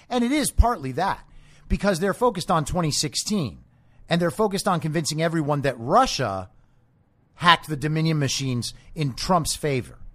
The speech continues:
These people are so, so stupid.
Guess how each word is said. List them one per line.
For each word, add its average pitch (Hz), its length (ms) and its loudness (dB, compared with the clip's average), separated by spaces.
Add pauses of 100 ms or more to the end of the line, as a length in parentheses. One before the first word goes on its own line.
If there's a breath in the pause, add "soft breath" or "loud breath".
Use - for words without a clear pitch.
(1600)
These 185 180 -2
people 208 360 2
are 127 160 2
so, 190 400 2
so 190 320 2
stupid. - 560 -2